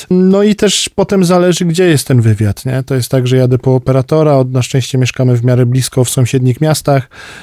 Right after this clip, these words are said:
e, odbieram go, jedziemy nagrać, potem, e, on mi to wysyła, a, albo już podmontowane, albo surowe, więc ja to muszę jeszcze poprzycinać, powycinać.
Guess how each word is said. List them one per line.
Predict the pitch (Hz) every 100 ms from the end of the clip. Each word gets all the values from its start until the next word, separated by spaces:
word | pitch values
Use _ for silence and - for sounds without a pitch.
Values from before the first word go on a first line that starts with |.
| - -
e, | 127 120
odbieram | 120 123 127 127
go, | 123 123
jedziemy | 123 120 127 123
nagrać, | 117 120 123 123 123
potem, | - 123 - 120 117 117 117
e, | 117 117 113 104 - - - - - - - - -
on | 123
mi | 120
to | 123 123
wysyła, | 123 - 123 120 113 117 107
a, | - - 113 -
albo | 87 123 123
już | 123 120
podmontowane, | 135 123 131 123 131 151 147 135 123
albo | 120 123 123
surowe, | - 139 135 131 127
więc | 117 117 120 123
ja | 117
to | 120
muszę | 123 -
jeszcze | 120 -
poprzycinać, | - 131 139 - 180 139 -
powycinać. | 120 123 165 147 135